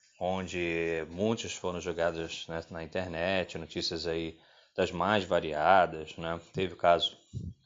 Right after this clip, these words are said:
né, do candidato, né, Ciro Gomes, que foi, né, acusado lá de espancamento, né, da,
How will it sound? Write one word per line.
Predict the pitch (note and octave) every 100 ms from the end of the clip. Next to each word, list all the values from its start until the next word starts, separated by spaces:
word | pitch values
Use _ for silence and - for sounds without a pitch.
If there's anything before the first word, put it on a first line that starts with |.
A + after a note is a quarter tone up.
| _ _ -
né, | F#2
do | E2+
candidato, | E2+ E2+ D#2+ E2+ E2+
né, | D#2+
Ciro | D#2+ F#2 F2
Gomes, | E2+ G#2+ A2 F2+ E2+ - - - - - _ -
que | E2+
foi, | - F#2 G2 F2
né, | F2
acusado | E2+ F2 E2+ F2 E2+ D2+
lá | D#2+ E2
de | D#2
espancamento, | - E2 G2+ E2+ D#2+ F#2 F#2+ - E2
né, | E2 E2+
da, | E2 D#2 D2+